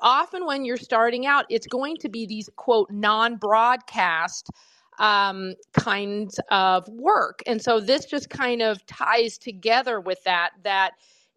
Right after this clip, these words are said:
and, and they're not necessarily, quote, low-paying jobs. I mean, it,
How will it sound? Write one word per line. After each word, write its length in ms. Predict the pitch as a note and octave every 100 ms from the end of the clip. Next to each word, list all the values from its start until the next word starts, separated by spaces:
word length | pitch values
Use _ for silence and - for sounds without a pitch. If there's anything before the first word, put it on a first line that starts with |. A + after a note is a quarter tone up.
| _ _ -
and, 180 | B3+
and 140 | - C4+
they're 80 | C#4
not 240 | D4 A#4
necessarily, 500 | G4+ D4 D#4+ C#4+ B3
quote, 380 | A#3+ - C4+ A3+
low-paying 640 | G#3+ B3 C4 B3 B3+ A3
jobs. 380 | F#3+ C#4 C4+ G3
I 40 |
mean, 220 | A3 G#3 G#3
it, 140 | A3+